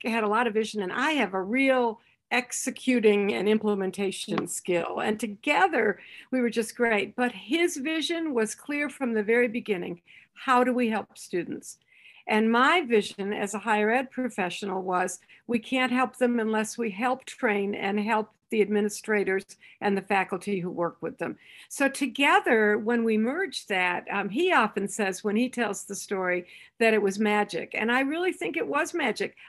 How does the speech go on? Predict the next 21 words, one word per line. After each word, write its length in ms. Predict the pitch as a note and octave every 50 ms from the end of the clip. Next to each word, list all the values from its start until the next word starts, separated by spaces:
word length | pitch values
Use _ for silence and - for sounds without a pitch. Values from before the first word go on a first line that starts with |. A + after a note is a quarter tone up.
| - _
I 160 | - B3+ C#4
would 160 | C#4 D4 C#4+
have 100 | C4+ A#3+
never 300 | A#3+ B3+ B3+ C4 C4 E4
had 240 | D4 C4+ D4+ C#4 A3
the 80 | A3 C4+
courage 640 | C#4 - - A#3+ A#3 C4+ D#4 F#4 F4+ - - - - - - - _
to 120 | - C4+ B3
do 200 | G#3 B3 A#3+ A3
a 20 |
lot 320 | G#3+ G#3+ G#3+ A3+ A#3+ C4
of 120 | C4+ A#3 A3
what 160 | A#3 A#3+ A#3
I 140 | A3+ A3 G#3+
did 280 | G#3 A#3 B3 C4+ B3
without 380 | B3+ B3+ G#3 G#3+ G#3 G#3+ G#3+ A3
his 240 | - A#3 A3+ G3+ -
vision 480 | G3 F3+ A#3 B3+ C4 B3+ C4+ C4+ C4
and 180 | A#3+ A3 A3 G#3
his 200 | G#3 A3 G#3 -
encouragement, 960 | G3+ G3 G3 - - - - B3 B3+ C4 C4+ C4 - - A3+ B3+ B3 B3+ C4+